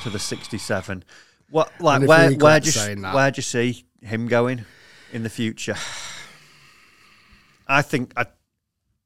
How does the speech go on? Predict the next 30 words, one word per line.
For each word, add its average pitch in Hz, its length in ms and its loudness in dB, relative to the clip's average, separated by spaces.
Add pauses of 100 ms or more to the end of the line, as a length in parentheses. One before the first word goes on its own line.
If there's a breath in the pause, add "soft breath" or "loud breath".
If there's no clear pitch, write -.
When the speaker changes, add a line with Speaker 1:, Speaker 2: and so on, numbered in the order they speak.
Speaker 1:
I 127 100 -4
think 147 300 -6
he 123 80 -8
was 107 120 -4
probably 110 320 -4
a 98 60 -2
little 98 160 -4
bit 98 160 -8
too 95 200 -6
injured 101 300 -8
to - 80 -18
play 92 260 -6
still. 98 320 -10 (840)
I 107 60 -14
think 101 200 -12
it 104 40 -8
was 92 120 -10
like, 90 180 -8
"I - 40 -6
don't 92 240 -6
wanna 87 160 -8
miss 90 220 -10
out 90 180 -8
on 85 80 -14
the 85 60 -12
Masters." - 600 -14
Speaker 2:
In - 100 -14
a 135 60 -8
way, 156 320 -2
I 110 60 -8